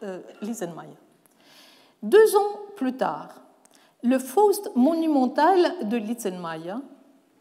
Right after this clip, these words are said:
est la deuxième entreprise faustienne de Ströfer et Kiernan centrée sur Marguerite. Elle lance la carrière de Litzenmeier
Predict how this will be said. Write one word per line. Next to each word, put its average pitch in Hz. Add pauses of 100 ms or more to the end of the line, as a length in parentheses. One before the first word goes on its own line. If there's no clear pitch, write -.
(420)
est 277
la 277
deuxième 381
entreprise 277
faustienne 247 (360)
de 220 (120)
Ströfer 240 (140)
et 208
Kiernan 220 (200)
centrée 277
sur 277
Marguerite. 202 (240)
Elle 262
lance 349 (100)
la 240
carrière 233
de 220
Litzenmeier 214